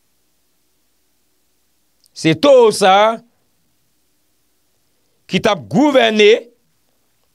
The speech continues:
zòn Dèlma? 85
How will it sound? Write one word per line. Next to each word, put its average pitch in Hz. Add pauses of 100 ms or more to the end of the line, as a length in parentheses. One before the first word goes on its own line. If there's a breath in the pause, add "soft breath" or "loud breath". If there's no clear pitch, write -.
(1120 soft breath)
zòn 202
Dèlma? 196
85 170